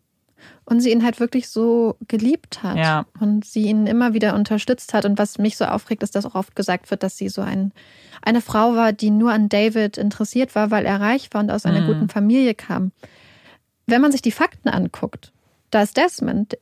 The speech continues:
Speaker 1: er ist reich, er ist stabil, er macht, er, er würde sie sofort heiraten.
Speaker 2: Ja.
Speaker 1: Er bietet ihr alles, was er hat, er liebt sie. Aber sie wollte das nicht, weil es ihr eben nicht nur um finanzielle Stabilität ging, um
Speaker 2: Ja.
Speaker 1: materielle Sicherheit.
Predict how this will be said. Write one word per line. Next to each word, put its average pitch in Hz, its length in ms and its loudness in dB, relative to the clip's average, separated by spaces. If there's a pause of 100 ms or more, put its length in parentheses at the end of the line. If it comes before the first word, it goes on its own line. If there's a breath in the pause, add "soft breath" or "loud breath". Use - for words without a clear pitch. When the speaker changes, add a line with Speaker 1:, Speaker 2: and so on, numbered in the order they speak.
(140)
Speaker 1:
er 202 120 2
ist - 220 -6
reich, 254 480 0 (100)
er 208 120 -2
ist - 120 -2
stabil, 240 480 0
er 214 100 0
macht, 220 380 -2
er, 214 200 0
er 220 140 0
würde 277 160 2
sie 240 140 0
sofort 277 380 -2
heiraten. 208 580 -4 (200)
Speaker 2:
Ja. 170 140 -2
Speaker 1:
Er 151 200 0
bietet 277 240 0
ihr 247 140 0
alles, 254 240 0
was 226 140 -2
er 202 120 -2
hat, 196 160 -4
er 208 80 -2
liebt 220 260 -4
sie. 202 220 -2 (460 loud breath)
Aber 247 220 2
sie 240 140 0
wollte 339 300 0
das 170 200 -4
nicht, 190 260 -4
weil 226 80 0
es - 60 -6
ihr 240 120 0
eben 233 220 0
nicht 262 360 0
nur 254 280 4
um 226 140 0
finanzielle 233 560 0
Stabilität 196 800 -2
ging, 190 240 -2
um 196 360 0
Speaker 2:
Ja. - 100 -4
Speaker 1:
materielle 180 560 0
Sicherheit. 202 680 -2